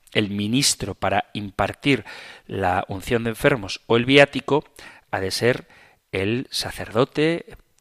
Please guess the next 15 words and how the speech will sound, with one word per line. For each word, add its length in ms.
bien 220
sea 200
párroco, 560
vicario, 540
capellán 720
o 100
superior 440
de 60
una 120
comunidad, 540
pero 600
también 320
cuidado 480
con 220
confundir 760